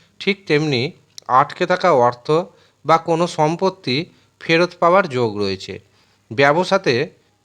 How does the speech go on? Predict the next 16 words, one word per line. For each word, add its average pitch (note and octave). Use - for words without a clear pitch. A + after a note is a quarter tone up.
নতুন D3
নতুন F#3+
যোগাযোগের D3
কারণে D#3
আপনার C3+
ইনকাম B2+
অনেকটাই D3
বাড়বে। F#2+
এছাড়াও E3
ভাইয়ের B2
সাথে, E3
বোনের C#3
সাথে D3
সম্পর্ক E3
মজবুত A#2+
হবে। F#2+